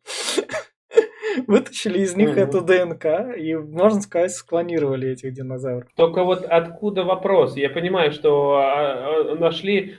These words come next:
Speaker 2: Ну, блин, один вид, он там мог жрать, например, кровь была, но остальные виды динозавров?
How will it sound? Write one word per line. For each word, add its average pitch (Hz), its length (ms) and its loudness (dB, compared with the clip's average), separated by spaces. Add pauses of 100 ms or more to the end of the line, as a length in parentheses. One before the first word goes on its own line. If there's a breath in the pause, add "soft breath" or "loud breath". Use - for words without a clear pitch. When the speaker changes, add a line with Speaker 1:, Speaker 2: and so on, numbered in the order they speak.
(100)
Speaker 2:
Ну, 196 260 6
блин, 190 540 0
один 180 380 6
вид, 226 280 2
он 185 160 6
там 180 160 6
мог 214 220 8
жрать, 170 380 6
например, 123 460 0
кровь 180 280 2
была, 165 400 6
но 160 140 4
остальные 170 600 4
виды 147 220 -10
динозавров? 131 680 -4